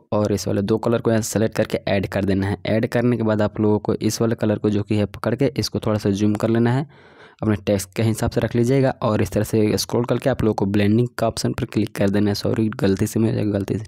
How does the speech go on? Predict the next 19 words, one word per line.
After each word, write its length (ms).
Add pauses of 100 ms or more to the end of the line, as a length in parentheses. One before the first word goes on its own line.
टैप, 240 (280)
टैप 200
हो 60
गया 160
है। 140 (520)
बैक 240
आ 40
जाना 200
है 60
और 80
यहाँ 180
से 120
आप 140
लोगों 240
को 160 (1040)
ब्लेंडिंग 400
पर 140
क्लिक 280
करके 240